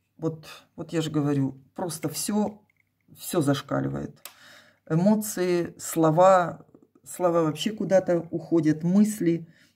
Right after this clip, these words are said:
Вот хочется просто сидеть и смотреть. Четырнадцать тысяч триста рублей стоит красота. Одиннадцать с половиной грамм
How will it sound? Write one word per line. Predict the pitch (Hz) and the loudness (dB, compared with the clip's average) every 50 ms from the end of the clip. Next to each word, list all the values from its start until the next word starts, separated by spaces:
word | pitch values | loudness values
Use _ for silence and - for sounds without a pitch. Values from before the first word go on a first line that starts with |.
| _ - | _ -8
Вот | 160 185 185 | -8 -8 -8
хочется | - - 196 196 190 - - - - 180 | -6 -4 -4 -4 -4 -6 -6 -2 -2 -2
просто | 180 - 175 175 170 - 175 170 | -2 0 -2 -2 0 0 0 0
сидеть | 165 - 170 180 233 240 233 - - | 0 -2 0 2 2 2 2 -2 -10
и | - 180 | -10 -10
смотреть. | - - - 170 156 160 151 147 139 139 - - _ | -8 -6 -4 -4 -2 0 0 0 0 -2 -6 -18 _
Четырнадцать | - - - - - - 226 208 175 175 180 170 - - - - - - - - - - _ - | -14 -10 -10 -4 0 2 2 2 2 0 -2 -2 -4 -4 -2 -2 -2 -4 -6 -18 -20 -14 _ -6
тысяч | 196 180 - - 165 156 - - | -6 -6 -6 -6 -8 -8 -10 -10
триста | _ - - - 170 160 - - - 156 | _ -6 -4 -4 -4 -6 -6 -2 0 2
рублей | 156 151 143 156 151 143 | 2 2 4 4 2 2
стоит | 143 - - - 156 151 151 - | 0 -2 -2 0 0 0 0 -4
красота. | - - 151 151 - - 156 160 180 185 196 208 - - - _ _ _ _ _ _ _ _ _ | -6 -4 -4 -4 -2 -2 -4 -2 0 0 0 -2 -4 -8 -20 _ _ _ _ _ _ _ _ _
Одиннадцать | - 208 208 180 165 175 185 165 156 151 151 156 - 151 - - | 2 2 2 2 2 -2 0 2 2 2 2 0 -2 -6 -6 -6
с | - - | -12 -10
половиной | - - 165 165 170 165 156 156 151 151 147 147 | -4 0 2 4 4 4 2 0 0 0 -2 -2
грамм | 139 143 147 156 151 156 170 190 202 214 - - | -2 -2 0 2 2 2 2 0 -2 -4 -6 -10